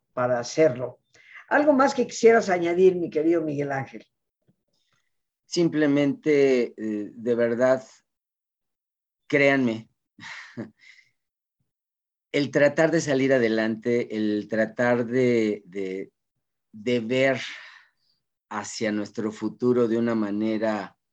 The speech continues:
Speaker 2: más positiva, pues empieza desde aquí, desde el presente. Entonces, si este presente lo empezamos con un intento de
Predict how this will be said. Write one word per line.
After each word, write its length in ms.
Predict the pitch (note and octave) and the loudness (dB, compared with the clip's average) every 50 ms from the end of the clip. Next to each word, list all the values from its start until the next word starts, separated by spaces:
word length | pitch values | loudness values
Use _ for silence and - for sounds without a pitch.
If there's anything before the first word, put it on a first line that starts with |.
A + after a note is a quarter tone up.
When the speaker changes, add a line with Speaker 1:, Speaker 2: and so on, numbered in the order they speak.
| - - _ _ _ _ _ _ _ _ _ _ _ _ _ - | -20 -20 _ _ _ _ _ _ _ _ _ _ _ _ _ -8
Speaker 2:
más 200 | - A#2 A#2+ A#2+ | -6 -6 -6 -6
positiva, 800 | - - A#2+ A2 - G#2 F2+ - - A2+ A2 G#2 A2 A#2+ C3 C3 _ _ _ _ _ _ _ _ _ _ _ _ _ _ _ _ _ _ | -6 -10 -10 -10 -10 -14 -14 -8 -4 -4 -2 0 0 -2 -2 -6 _ _ _ _ _ _ _ _ _ _ _ _ _ _ _ _ _ _
pues 180 | - A#2+ - C3 | -6 -6 -2 -2
empieza 420 | A#2+ B2 B2+ C#3+ C#3 C#3 D3+ C#3 | -4 -2 0 -2 -2 0 -2 -2
desde 300 | A#2 A#2 A2 G#2 G2+ G#2 | 0 0 -2 -2 -4 -6
aquí, 340 | G2 - - A#2 G#2+ G#2+ _ _ _ _ _ _ _ _ _ _ _ - | -6 -4 -6 -8 -8 -10 _ _ _ _ _ _ _ _ _ _ _ -12
desde 220 | G2 F#2 F2+ G2+ | -12 -10 -10 -10
el 80 | F#2+ F#2 | -12 -10
presente. 540 | - G2 G2 - - G#2 G2 F#2+ F#2+ _ _ _ _ _ _ _ _ _ _ _ _ _ _ _ _ _ _ _ _ _ _ - | -10 -10 -10 -8 -8 -10 -10 -10 -12 _ _ _ _ _ _ _ _ _ _ _ _ _ _ _ _ _ _ _ _ _ _ -2
Entonces, 360 | C3+ B2+ B2 C3 C3+ B2 B2+ | 0 0 0 0 -2 -4 0
si 160 | - B2+ B2+ | 2 2 2
este 220 | B2+ B2+ - C3+ | 2 2 -2 -6
presente 760 | - - A2+ A2+ A2 - B2+ A#2+ A#2+ A#2+ A2 - - A2+ A2 G#2 | -4 -2 -2 -2 -2 -2 -2 0 0 0 -2 -2 -2 0 0 0
lo 220 | G2+ F#2+ F#2+ F#2+ | -2 -2 -4 -4
empezamos 1040 | G2 F2+ E2 G2+ F#2+ - - A#2 G#2+ A2 A2 A2 A2 G#2+ G#2+ - - - - _ _ _ _ _ _ _ _ _ _ _ _ - | -6 -6 -8 -8 -8 -8 -6 -4 -2 -2 -2 -2 -4 -4 -6 -10 -16 -16 -20 _ _ _ _ _ _ _ _ _ _ _ _ -10
con 180 | - A2+ A2+ | -6 -4 -2
un 120 | B2 C3 C3+ | 0 0 0
intento 560 | C3+ B2+ B2 B2 B2+ B2 A#2+ A#2+ B2 B2 A#2 | 0 0 -2 0 -2 -2 -2 0 -2 -2 -2
de 300 | G#2 G#2+ G#2 F#2 - | -2 -2 -6 -6 -8